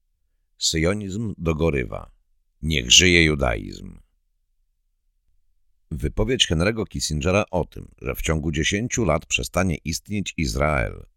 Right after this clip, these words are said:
może mieć szerszy kontekst polityczny niż perspektywa zniknięcia tego hazarskiego polipa na czele świata cywilizowanego.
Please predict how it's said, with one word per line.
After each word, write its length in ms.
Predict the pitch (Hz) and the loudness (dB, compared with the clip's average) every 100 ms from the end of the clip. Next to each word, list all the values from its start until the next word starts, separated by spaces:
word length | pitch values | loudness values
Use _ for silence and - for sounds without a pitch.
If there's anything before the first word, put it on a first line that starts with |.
| _ | _
może 260 | 65 71 67 | -4 0 0
mieć 220 | 62 - | -2 0
szerszy 420 | - 87 69 - | 2 2 0 0
kontekst 480 | - 69 67 82 - | 0 -2 -4 -6 -8
polityczny 800 | - 73 62 55 - - 58 69 60 | -6 -6 -4 -8 -4 -4 -4 -10 -6
niż 200 | 78 - | -4 -2
perspektywa 720 | 76 - - - - 92 110 | -2 -2 -4 -4 -6 -4 -4
zniknięcia 640 | 71 65 - 71 60 69 | -4 -8 -6 -6 -4 -8
tego 240 | 76 65 | -8 -8
hazarskiego 640 | 65 73 71 - - 107 101 | -4 -2 -2 -4 -6 -4 -6
polipa 460 | - 90 - - | -4 -6 -6 -8
na 140 | 53 58 | -8 -4
czele 260 | - 98 | -2 0
świata 340 | 95 - 67 71 | 0 -2 -2 -4
cywilizowanego. 960 | - 65 65 65 62 62 50 50 50 | -4 -6 -2 -2 -2 -4 -6 -10 -20